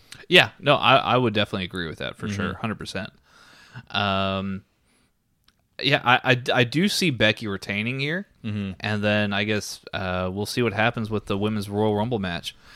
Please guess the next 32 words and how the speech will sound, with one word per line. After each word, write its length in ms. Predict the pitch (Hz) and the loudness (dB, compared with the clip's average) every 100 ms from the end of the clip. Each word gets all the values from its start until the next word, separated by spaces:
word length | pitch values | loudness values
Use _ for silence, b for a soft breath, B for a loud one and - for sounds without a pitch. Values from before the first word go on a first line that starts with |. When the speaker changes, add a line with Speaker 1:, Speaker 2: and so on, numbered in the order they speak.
| B | B
Speaker 2:
Yeah. 220 | 117 95 | 0 2
Speaker 1:
Now, 260 | 113 113 110 | 2 2 2
now 300 | - 110 104 | 2 2 2
Becky, 760 | 87 104 135 185 202 180 165 151 | 0 -2 4 4 4 4 4 2
Becky 600 | - - - 226 - 240 | -2 -2 2 2 2 2
won 400 | 175 170 254 277 | 6 8 8 8
the 80 | 175 | 8
Women's 280 | 127 120 101 | 6 4 2
Royal 280 | 110 107 104 | 2 4 4
match, 300 | 101 98 - | 2 0 -4
Royal 440 | 123 120 110 107 92 | 2 6 6 4 0
Rumble 400 | 110 104 101 110 | -2 0 0 -2
match 320 | 104 101 101 | -2 -2 -4
last 560 | - 101 101 110 139 - | -8 -8 -2 2 2 2
year. 220 | - 82 - | -4 -4 -6
Speaker 2:
Mm-hmm. 420 | 110 104 95 - | -6 -4 -6 -4
Speaker 1:
Yep, 200 | 95 90 _ | -4 -4 _
yep. 200 | 87 131 135 - - - - | -6 -6 -8 -18 -16 -16 -16
Speaker 2:
Words 460 | - 311 311 185 131 | -2 2 4 6 4
and 140 | 117 | 2
stuff. 320 | - 113 95 | 2 2 2
Speaker 1:
Yeah, 280 | 98 110 - | 0 -2 -4
exactly. 480 | 92 107 - - - - - | -10 -10 -12 -12 -16 -10 4
<laughs> 680 | 214 262 185 208 175 208 - B 175 151 - | 6 8 8 8 8 4 2 B -12 -12 2
Um, 480 | 123 120 120 117 - | 6 8 8 6 2
is 220 | 139 143 135 | 6 6 8
there 180 | 156 - | 6 4
anyone 720 | - 240 302 220 214 214 202 196 - | 0 2 4 6 8 8 4 -2 0
who's, 380 | 160 160 151 | 6 8 8
like, 240 | 143 135 - | 6 6 4
a 140 | 98 | 0
clear-cut 1120 | - - 147 156 156 151 139 - 131 123 123 | -2 -2 6 8 10 8 4 2 6 8 8